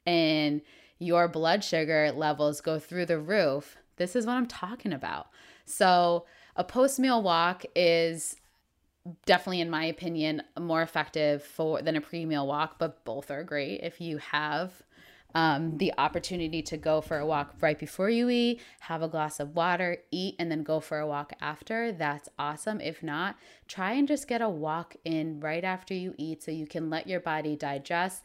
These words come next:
let all the things work in <laughs> there and,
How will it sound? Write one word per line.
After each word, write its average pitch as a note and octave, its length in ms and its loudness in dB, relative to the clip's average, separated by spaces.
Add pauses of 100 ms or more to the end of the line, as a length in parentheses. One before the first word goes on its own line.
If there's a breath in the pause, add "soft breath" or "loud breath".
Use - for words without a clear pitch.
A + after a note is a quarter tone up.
(340 loud breath)
let D#3+ 240 0
all D3 380 -2
the F3+ 140 -2
things D#3+ 640 -6
work D#3+ 320 -6
in E3+ 160 -2
<laughs> - 20 -2
there F3 420 -2
and, D#3+ 380 -6